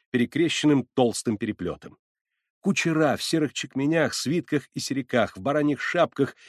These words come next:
и разнокалиберных фуражках с трубками в руках проводили по двору распряжённых лошадей.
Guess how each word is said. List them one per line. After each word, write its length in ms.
и 100
разнокалиберных 760
фуражках 580
с 100
трубками 400
в 80
руках 400
проводили 460
по 300
двору 460
распряжённых 800
лошадей. 520